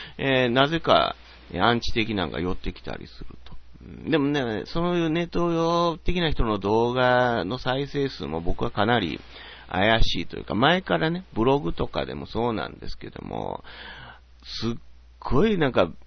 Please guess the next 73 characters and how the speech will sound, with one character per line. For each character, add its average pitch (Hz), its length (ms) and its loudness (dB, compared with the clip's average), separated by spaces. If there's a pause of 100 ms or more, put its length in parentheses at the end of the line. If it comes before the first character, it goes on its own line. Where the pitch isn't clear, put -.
(600)
ペ 135 180 6
ー 131 40 2
ジ 127 120 -4
ビ 135 160 0
ュ - 40 2
ー - 20 2
と - 120 4
か 76 120 -2
動 104 180 0
画 113 140 -2
再 135 240 0
生 143 100 -4
数 117 120 -4
多 104 200 0
そ 143 140 -2
う 110 40 -2
に 82 60 -2
見 78 140 -4
え 87 120 0
る 120 140 -4
ん 127 60 -6
で - 100 -6
す - 80 -8
け 80 120 -10
ど 80 100 -8
も、 80 260 -4
本 120 300 2
当 165 160 0
に 175 80 -4
そ 294 360 -6
う - 40 -18
か - 260 -8
と。 - 260 -12 (640)
え 87 360 -6
ー、 - 20 -4
僕 107 320 -2
は 202 60 2
や 170 60 2
っ - 40 -2
ぱ - 100 4
水 151 380 2
増 170 180 0
し - 160 -2
と 107 140 0
か - 180 -4
ね、 50 400 -10
そ 143 300 4
う 151 80 4
い 156 60 4
う 156 100 0
可 117 240 2
能 113 180 0
性 120 160 0
が 131 80 2
か - 260 -2
な 127 160 4
り、 143 320 0 (680)
え 101 140 2
ー、 107 60 0
高 143 300 2
い 123 60 2
ん 101 40 -2
じ 95 80 0
ゃ 95 60 0
な 95 160 -2
い 95 60 -2
の 82 100 -4
か 85 160 -8
な 80 160 -8
っ - 40 -8 (220)
て - 60 -6
い 50 180 -8
う 50 80 -8